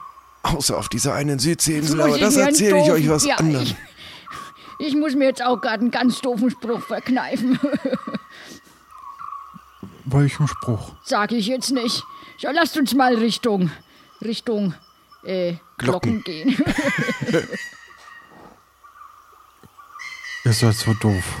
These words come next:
Speaker 3: Hallo.
Speaker 1: Hallo.
Speaker 3: Da, da hinten, da ist ein Weg. Schaut mal, da, da ist so ein Weg.
Speaker 1: Denn nichts wie Weg.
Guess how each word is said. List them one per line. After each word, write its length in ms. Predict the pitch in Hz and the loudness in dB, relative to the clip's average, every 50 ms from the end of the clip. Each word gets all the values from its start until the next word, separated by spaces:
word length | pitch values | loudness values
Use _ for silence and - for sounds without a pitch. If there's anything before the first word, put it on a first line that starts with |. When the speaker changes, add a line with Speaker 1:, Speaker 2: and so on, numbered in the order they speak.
| - - - - - - - - - - - - - - - - _ - _ _ _ _ - | -12 -14 -18 -20 -20 -20 -20 -20 -20 -20 -20 -20 -20 -20 -20 -20 _ -20 _ _ _ _ -2
Speaker 3:
Hallo. 520 | - 175 185 190 190 185 175 170 170 156 - - - - - _ _ _ _ _ - | 0 2 4 4 4 4 4 4 4 2 0 -4 -14 -20 -20 _ _ _ _ _ -8
Speaker 1:
Hallo. 440 | - - - 247 247 240 226 226 226 226 | -4 -2 0 0 0 0 0 2 4 4
Speaker 3:
Da, 180 | 165 160 175 170 | 4 4 4 4
da 160 | - 175 175 160 | 2 4 4 4
hinten, 460 | 147 190 240 220 202 - 175 156 - - - - - - | 6 6 4 4 2 2 0 -2 -2 -4 -10 -14 -6 2
da 120 | - 190 | 4 4
ist 120 | 202 165 - | 4 4 4
ein 120 | 180 175 | 4 4
Weg. 340 | 185 233 247 220 - - - - - - - - - | 6 6 6 6 4 2 -6 -16 -16 -20 -16 -4 2
Schaut 220 | - 233 240 208 | 4 4 4 6
mal, 140 | 214 196 147 | 4 4 4
da, 240 | 131 160 185 180 - - - - - - - | 6 4 4 4 2 -2 -10 -20 -20 -10 0
da 140 | - 214 247 | 4 6 6
ist 100 | 247 208 - | 6 6 6
so 80 | 220 | 6
ein 140 | 214 196 196 | 6 6 6
Weg. 360 | 214 247 233 185 - - - - _ _ _ _ _ _ - - _ _ _ - - - - - | 6 6 4 4 2 -2 -14 -14 _ _ _ _ _ _ -20 -20 _ _ _ -20 -20 -16 -8 -8
Speaker 1:
Denn 160 | 139 139 143 | -8 -6 -6
nichts 340 | 175 190 151 - - - 202 | -8 -6 -6 -4 -4 -4 -2
wie 200 | 220 220 220 214 | -2 -4 -2 -2
Weg. 340 | 254 233 196 - - - | -2 -2 -2 -4 -6 -10